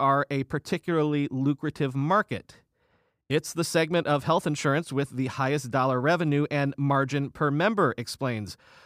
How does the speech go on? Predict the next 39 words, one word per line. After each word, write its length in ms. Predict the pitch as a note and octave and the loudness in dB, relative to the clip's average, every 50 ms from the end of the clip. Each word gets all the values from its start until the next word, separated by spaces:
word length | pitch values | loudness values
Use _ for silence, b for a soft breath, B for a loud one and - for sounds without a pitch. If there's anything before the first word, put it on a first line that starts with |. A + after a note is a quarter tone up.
| B B | B B
Augustin 560 | - A#2+ A2 B2 A#2+ A2+ - - C3+ A#2 A#2 | -6 -4 -4 -4 -6 -6 -4 -4 -4 -2 0
Ruda, 380 | A#2 A#2 A#2+ A#2+ C#3 D#3 F3 D#3+ b b b b b b b b - | 0 0 0 2 0 0 0 -2 b b b b b b b b -8
a 180 | A2+ G#2 G#2 | -6 -6 -6
health 280 | A2 - - B2 A2+ - | -6 -6 -6 -6 -6 -6
insurance 340 | C3 A2+ - - B2+ A2+ A2 - | -8 -8 -6 -6 -6 -6 -6 -6
consultant 440 | - A#2 - - C3+ A#2 G2 A#2 | -8 -8 -4 -2 -2 -2 -2 -4
with 200 | A2+ A2 G#2+ - _ | -6 -8 -8 -8 _
A 140 | C3+ C3+ C3 | -4 -4 -4
two 240 | B2 - - B2+ A#2+ | -4 -4 -4 -4 -4
Strategy 480 | - - - C3 B2+ C3+ C#3 C3 C#3+ | -4 -4 -2 0 0 0 0 -2 -4
Group. 300 | C#3 D3+ E3+ F#3 F#3+ - - b b b b b b b b b b b b | -2 0 0 0 -2 -4 -10 b b b b b b b b b b b b
Ruda 280 | C3+ E3+ G#3 G#3+ G#3 - - | 0 2 4 4 4 4 6
also 320 | F3 G3 A#3 - - A3+ | 4 2 2 2 0 0
noted 380 | G#3+ G3+ G3+ G3 F#3+ F#3+ E3+ - | 2 2 2 2 2 2 0 -2
that 220 | - D#3 E3 D#3+ - | 0 2 2 2 2
Medicare 480 | D#3+ D#3+ F3+ G#3 A#3 - - G#3 G3 F3+ | 2 2 2 2 0 0 0 0 0 2
members 320 | F3+ F3 E3+ F3 E3+ D#3 | 0 0 0 0 -2 -2
enrolled 420 | D#3 D3+ D3+ C#3+ D3+ E3 E3+ F3+ F3+ | -2 -2 0 2 2 2 2 2 2
in 80 | E3+ | 0
these 140 | E3+ D#3+ D3 | -2 -2 -2
private 320 | - - D#3+ D3+ D3 - | -2 -2 0 0 0 -2
plans 340 | - D#3 D3 C#3+ C3+ C3 - | -2 -2 -2 -2 -2 -4 -8
tend 300 | - - - F3+ F#3+ G#3+ | -10 -6 -6 -4 -4 -2
to 80 | G#3 G#3 | -2 0
have 220 | F#3+ G3 F#3 D#3+ | 0 0 0 0
lower 320 | D3 C#3+ D3 C#3 C3+ C#3 C3+ | 0 0 2 2 2 0 -2
churn 360 | - - - A3+ A3 A3+ G#3 | -4 -4 -2 0 0 2 2
rates, 480 | F#3 C#3 A2 F#2 - - - - - - - | 0 0 0 -2 -6 -10 -14 -14 -14 -10 -8
which 260 | B2 B2 B2 - B2+ | -8 -8 -6 -8 -4
gives 280 | A#2 C3+ C#3 C3 B2 | -2 -2 0 0 -2
insurers 500 | B2 C3 C3 - - C3+ C3 B2+ B2 A#2 | -4 -6 -4 -2 -2 0 0 0 -2 -2
more 420 | F#2+ C3 C#3 D3+ E3+ F#3 F#3+ F#3 - | -2 -2 0 2 2 2 2 2 2
of 140 | E3 D#3+ D3+ | 2 2 2
an 100 | D#3 D3+ | 0 0
incentive 600 | D3+ D3+ D3 - - C#3 A#2+ A#2 B2+ C3+ C#3 - - | 0 0 -2 -4 -4 -4 -2 -2 -2 -4 -4 -8 -8
to 140 | - C3 A#2+ | -6 -6 -4
invest 480 | A2+ B2 A#2+ G#2+ A#2+ A2+ A#2 - - - | -4 -4 -4 -4 -4 -6 -6 -8 -10 -8
in 200 | B2 A#2+ A2+ A2 | -6 -6 -4 -4
members' 380 | A2+ A2 A2+ A#2+ A#2 A2 - | -4 -4 -4 -6 -6 -8 -10